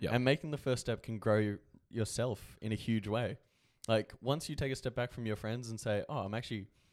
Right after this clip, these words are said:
Speaker 2: I'm better than this." Like, you know, "My friends are being shit to me," like, on the weekend, but I don't care. I can find a better job. I can do
Speaker 1: Yep.
Speaker 2: gym. I can find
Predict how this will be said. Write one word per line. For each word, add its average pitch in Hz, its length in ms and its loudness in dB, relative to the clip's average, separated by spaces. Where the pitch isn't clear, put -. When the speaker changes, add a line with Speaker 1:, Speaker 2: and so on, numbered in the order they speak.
Speaker 2:
I'm 127 120 -2
better 131 200 4
than 104 200 -2
this." 92 240 -6
Like, 104 120 2
you 110 60 0
know, 110 100 0
"My 107 100 0
friends 117 280 -4
are 113 40 -6
being 107 180 -2
shit - 240 -4
to 117 60 -4
me," 107 300 0
like, 104 140 0
on 107 100 0
the 104 60 2
weekend, 101 480 0
but 95 280 0
I 107 60 0
don't 117 140 0
care. 127 180 0
I 101 60 2
can 113 180 -6
find 113 220 0
a 104 40 0
better 98 180 2
job. 95 260 -2
I 95 60 -4
can 117 180 -4
do 110 120 -2
Speaker 1:
Yep. 107 360 0
Speaker 2:
gym. 107 280 -2
I 90 80 -4
can 110 180 -6
find 101 460 -2